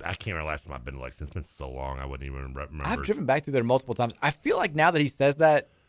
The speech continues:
Speaker 2: maybe I, I noticed it at some point.
Speaker 1: Do you
Speaker 2: but
Speaker 1: go
Speaker 2: I
Speaker 1: that way to go back to, like, Mary's hometown or anything, or?
Speaker 2: No,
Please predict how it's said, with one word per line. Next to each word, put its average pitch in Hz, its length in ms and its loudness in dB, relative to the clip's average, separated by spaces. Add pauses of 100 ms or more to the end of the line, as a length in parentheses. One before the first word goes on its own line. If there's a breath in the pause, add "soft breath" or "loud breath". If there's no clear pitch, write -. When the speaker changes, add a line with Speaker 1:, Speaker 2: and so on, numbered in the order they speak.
(140)
Speaker 2:
maybe 135 440 2
I, 131 180 6
I 120 60 0
noticed 127 400 2
it 156 140 4
at 131 60 -10
some 143 160 0
point. 143 340 0
Speaker 1:
Do 147 60 4
you 175 60 8
Speaker 2:
but 175 80 8
Speaker 1:
go 131 40 4
Speaker 2:
I 120 40 4
Speaker 1:
that 107 80 2
way 110 140 2
to 101 120 -2
go 101 100 0
back 98 280 0
to, 104 60 -6
like, 90 140 -2
Mary's 98 340 -2
hometown 117 440 -4
or 113 100 -4
anything, 113 340 -6
or? 76 220 -6
Speaker 2:
No, 104 460 0